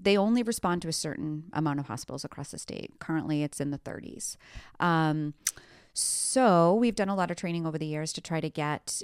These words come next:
E M S and anyone responding to a hospital with a patient to go to these particular sites, just because the care is amazing by these sane nurses. And what happens at a sane site is if a patient responds to an emergency room and says, "I've been assaulted,"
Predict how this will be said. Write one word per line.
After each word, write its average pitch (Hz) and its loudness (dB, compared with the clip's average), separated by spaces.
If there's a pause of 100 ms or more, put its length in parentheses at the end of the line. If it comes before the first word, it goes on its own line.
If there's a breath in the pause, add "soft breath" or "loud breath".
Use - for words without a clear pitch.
E 170 -4
M 160 -4
S 190 0
and 160 -2
anyone 170 -2
responding 156 -2
to 143 -4
a 139 0
hospital 143 -4
with 143 -4
a 135 -8
patient 156 -4
to - -6
go 143 -2
to 143 -6
these 123 -8
particular - -12
sites, - -10
just 165 -8
because 165 -10
the 160 -10
care 131 -8
is 135 -8
amazing 131 -10
by - -10
these 147 -10
sane 127 -8
nurses. - -10 (260 loud breath)
And 185 0
what 185 0
happens 196 0
at 180 0
a 170 -4
sane 247 -2
site 143 -6
is 160 -6
if 156 -4
a 160 -8
patient 180 -8
responds 156 -6
to 156 -6
an 147 -4
emergency 147 -4
room 135 -6
and 147 -4
says, 143 -8
"I've 151 -10
been 160 -6
assaulted," 151 -6